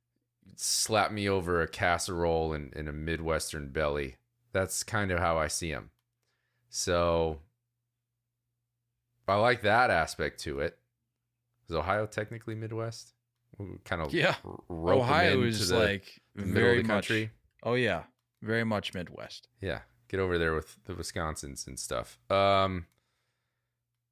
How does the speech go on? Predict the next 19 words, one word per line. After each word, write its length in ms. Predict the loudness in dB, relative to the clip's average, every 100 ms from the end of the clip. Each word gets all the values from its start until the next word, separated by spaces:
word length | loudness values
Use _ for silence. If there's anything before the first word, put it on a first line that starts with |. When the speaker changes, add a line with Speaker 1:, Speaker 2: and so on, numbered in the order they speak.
| _ _ _ _ _ _
Speaker 1:
uh, 60 | 2 6 6 8 8 6 4
I, 280 | 0 0 4
I 140 | 4
just, 240 | 2 -2 0
I've 220 | 2 2
never 260 | 2 0 0
been 120 | 0
able 180 | 0 0
to 60 | -2
figure 320 | -4 -2 0
out 120 | 0
Cleveland. 600 | -2 -6 -4 -6 -6 -10 -6
I 120 | -4
never 380 | -2 -2 0 -2
understand 560 | -2 -6 -6 -4 -2
them. 300 | -2 -4 -6 -12 _ _ _ _ _ _ -8
You, 220 | -4 -2
they, 320 | 0 2 2
they 380 | 0 0 0 -4